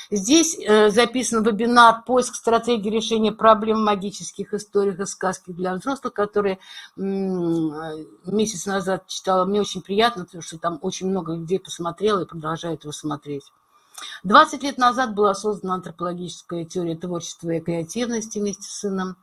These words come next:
И еще есть здесь, э, обложка книги, роман Страглера, о котором я уже говорила. Если захотите, вы можете почитать. Q R-код, э, дается для того, чтобы вы могли посмотреть,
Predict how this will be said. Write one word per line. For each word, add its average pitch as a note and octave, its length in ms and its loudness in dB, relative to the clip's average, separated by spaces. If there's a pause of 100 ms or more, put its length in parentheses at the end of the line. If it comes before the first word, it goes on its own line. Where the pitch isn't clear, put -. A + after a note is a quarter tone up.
(400)
И C4 80 4
еще D4 260 6
есть C4 300 6
здесь, B3 360 0
э, F#3+ 60 2
обложка F#3 1040 4
книги, C4+ 400 4 (440)
роман A3+ 580 8
Страглера, G#3 520 -4
о F3 40 -10
котором F#3+ 340 -8
я D#3+ 160 -6
уже D#3+ 180 -8
говорила. D3+ 460 -8
Если D3+ 260 -12
захотите, E3 560 -10
вы D3+ 80 -6
можете E3+ 220 -10
почитать. C3+ 480 -16 (440)
Q F4+ 200 8
R-код, A3 560 4 (600)
э, G3 460 6
дается A#3+ 460 4
для G3+ 160 2
того, A#3 300 4
чтобы G#3 240 -2
вы G#3 120 2
могли G#3 300 4
посмотреть, G#3 720 0